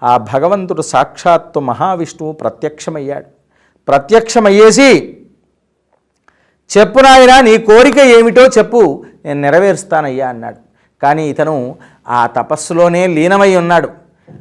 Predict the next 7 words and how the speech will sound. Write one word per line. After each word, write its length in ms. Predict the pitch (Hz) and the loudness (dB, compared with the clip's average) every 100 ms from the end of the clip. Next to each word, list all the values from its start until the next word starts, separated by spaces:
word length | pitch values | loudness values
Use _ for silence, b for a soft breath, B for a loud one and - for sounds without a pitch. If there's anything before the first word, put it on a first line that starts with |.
| - _ _ 113 | -20 _ _ -8
ఆ 120 | 113 | -6
భగవంతుడు 920 | 90 117 151 190 180 170 170 131 143 b b _ | -8 -6 -2 -2 -4 -4 -4 -6 -10 b b _
అతడు 360 | 117 135 117 - 123 | -12 -10 -10 -12 -12
ఏ 340 | 120 147 202 | -4 0 2
విధంగా 460 | 240 202 226 220 214 | 2 0 0 2 2
పలుకుతాడో 680 | 175 175 175 175 165 165 165 | 2 -2 0 0 0 -2 -4
చూసేసి 640 | 151 160 156 185 147 139 | -8 -6 -6 -6 -6 -8